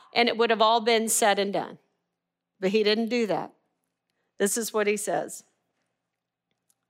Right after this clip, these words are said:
Which, by the way, he had given glory to God, hadn't he? "Give glory to God, we know that this man is a sinner." And he answered, "Listen,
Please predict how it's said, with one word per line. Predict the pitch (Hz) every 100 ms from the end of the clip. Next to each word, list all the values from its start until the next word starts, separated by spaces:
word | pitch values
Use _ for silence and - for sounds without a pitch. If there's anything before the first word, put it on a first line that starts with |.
| _ _
Which, | 285 -
by | 285
the | 294
way, | 262 277
he | 269 277
had | 294 349 233
given | 190 196
glory | 185 185 190
to | 190
God, | 185 185
hadn't | 185 202 240
he? | 294 - _ _ _ _ _ _ _ _ _ _ _ _ _ _ _ _ _ _ _ _ -
"Give | 240
glory | 226 269 277
to | 269
God, | 240 220 214
we | 220
know | 220 220
that | 208
this | 220 240
man | 208 202
is | 202
a | 196
sinner." | - 185 185
And | 185 202
he | 294 277
answered, | 208 196 170 -
"Listen, | 135 - -